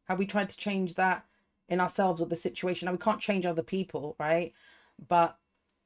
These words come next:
do we give people the opportunity to change? Maybe they want to change. Maybe they don't know they need to change. Maybe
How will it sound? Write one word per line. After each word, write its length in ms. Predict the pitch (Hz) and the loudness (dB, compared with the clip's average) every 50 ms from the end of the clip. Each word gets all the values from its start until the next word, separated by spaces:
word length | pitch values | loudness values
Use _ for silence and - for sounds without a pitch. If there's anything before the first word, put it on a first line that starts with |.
| _ _ _ _ _ - - - | _ _ _ _ _ -18 -4 0
do 120 | 208 208 | 2 2
we 80 | 190 190 | 2 2
give 300 | - - 254 254 214 - | 4 4 4 4 4 2
people 320 | - 202 180 165 175 170 | -2 -6 -4 0 0 2
the 120 | 160 165 170 | 2 2 2
opportunity 580 | 160 - - - - 175 160 156 143 - 160 | 0 -2 -6 -6 -4 -2 -2 -2 -4 -6 -10
to 100 | 160 - | -12 -12
change? 460 | - - - 135 147 165 170 165 - | -14 -14 -14 -10 -8 -8 -8 -6 -6
Maybe 180 | 185 190 180 180 | -4 -2 -2 0
they 140 | 180 196 185 | 0 0 -2
want 240 | 180 202 185 - - | -2 -2 -4 -6 -10
to 100 | - - | -14 -10
change. 360 | - 160 147 135 135 - - | -8 -6 -6 -6 -8 -8 -6
Maybe 180 | 180 175 170 190 | -4 0 2 2
they 80 | 196 | 2
don't 160 | 196 202 170 180 | 2 2 0 2
know 160 | 185 190 185 | 2 2 2
they 120 | 175 175 | 2 2
need 220 | 170 190 190 190 - | 2 2 0 -2 -4
to 80 | - | -10
change. 440 | - - 156 135 127 135 - - - | -10 -8 -8 -6 -6 -8 -10 -10 -8
Maybe 480 | - 165 175 175 165 175 170 170 170 - | -4 -2 -2 0 0 0 0 0 -2 -2